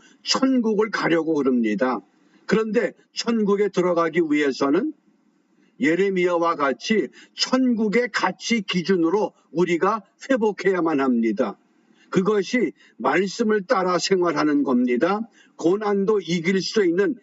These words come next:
믿음을 우리에게 약속하시는 겁니다. 내가 태어나기도 전에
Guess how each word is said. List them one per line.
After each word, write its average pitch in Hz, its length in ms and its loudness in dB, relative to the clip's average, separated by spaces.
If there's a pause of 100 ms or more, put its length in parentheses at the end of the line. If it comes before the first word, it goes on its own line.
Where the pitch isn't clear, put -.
(120)
믿음을 175 720 0
우리에게 160 640 0 (260)
약속하시는 170 960 0
겁니다. 107 680 -2 (1700)
내가 160 280 0
태어나기도 160 680 0
전에 139 460 0